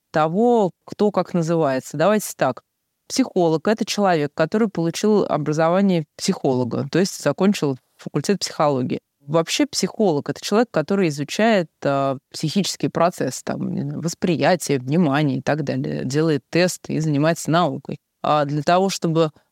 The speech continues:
а, работать с человеком, для того, чтобы, ну, быть вот в этом, в живом взаимодействии, нужно ещё получить какое-то психотерапевтическое образование. Психотерапевтическим образованием мы называем некоторый метод.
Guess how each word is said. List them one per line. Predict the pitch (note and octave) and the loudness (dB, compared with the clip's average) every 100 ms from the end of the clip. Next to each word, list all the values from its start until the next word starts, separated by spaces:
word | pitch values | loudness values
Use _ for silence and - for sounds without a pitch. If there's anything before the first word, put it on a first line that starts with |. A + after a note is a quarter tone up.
| - | -2
а, | D3+ D3 | 0 2
работать | D#3 F3 F3+ E3 D3 | 2 2 0 0 -4
с | - - | -6 -12
человеком, | - - F3+ A3+ D#4+ - D3+ | -6 2 4 4 2 0 -2
для | D3 C#3+ | -2 0
того, | D3 D3+ | 0 0
чтобы, | D#3 - D#3 C#3 C#3 C#3+ C3+ | -4 -4 -2 0 0 -2 -2
ну, | - - D#3+ D#3 - C3+ C#3+ | -4 -2 0 0 0 -2 0
быть | E3+ - | 0 0
вот | D3+ | -2
в | D3+ | 0
этом, | D3 C#3 C#3 C#3 | 0 -2 -2 -2
в | C#3 | -2
живом | D#3+ E3+ D3 | 0 2 0
взаимодействии, | C3+ D#3 D#3+ F#3+ C4 - - D3 | 0 0 2 2 2 0 -2 2
нужно | G3+ A#3+ E3+ | 4 4 2
ещё | C#3 - G#3+ | 0 -2 -2
получить | E3 C#3+ G#3 | 0 -2 -2
какое-то | - C#3 G3+ D#3 | -4 -2 -2 -2
психотерапевтическое | - A#3 G#3 - - D#3 - F#3+ - - D3+ | -2 0 0 -2 -2 -4 -2 -2 -2 -2 0
образование. | C3+ C#3 C#3 C3 - - - _ _ _ | 0 0 0 -2 -4 -8 -10 _ _ _
Психотерапевтическим | - F#3 - D#3+ - - F3 - - | -4 -2 -2 -2 -4 -4 -4 -4 -6
образованием | C#3+ C#3 C#3+ D#3 A#3+ C#4+ E3 | -4 -2 0 2 4 4 2
мы | D3+ | 2
называем | A#3 F3+ D#3 F3 G#3+ F#3 _ _ | 2 2 2 2 2 0 _ _
некоторый | E3 G3+ - E3 | -2 -2 -2 -2
метод. | D3+ F#3 D3 - - | 0 0 0 -4 -10